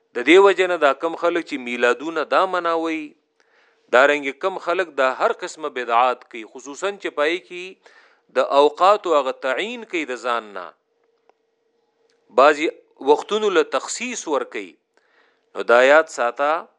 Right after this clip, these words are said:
دا اصل کې دې ته موږ هغه بدعت ځکه وایو، که دا نقل وی، په کار دا وه چې د الله د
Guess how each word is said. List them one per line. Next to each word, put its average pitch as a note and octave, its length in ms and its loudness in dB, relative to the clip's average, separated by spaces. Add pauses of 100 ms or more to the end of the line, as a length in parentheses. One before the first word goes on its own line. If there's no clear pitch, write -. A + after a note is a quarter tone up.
(440)
دا C#3+ 120 6
اصل G3 300 0
کې G3 180 -14
دې E3+ 240 -10
ته E3 100 -6
موږ F3+ 260 -10
هغه C3 240 -6 (100)
بدعت B2 420 -4
ځکه A3 320 -6
وایو، G3 400 -2 (600)
که A#2 100 6
دا C#3 220 6
نقل G3 480 -4
وی، F#3 140 -2
په B2+ 220 -10
کار D3+ 220 -4
دا C#3+ 140 -6
وه D3+ 140 -6
چې C3+ 120 -16
د A2 180 -8
الله A#2+ 240 -6
د A2 100 -10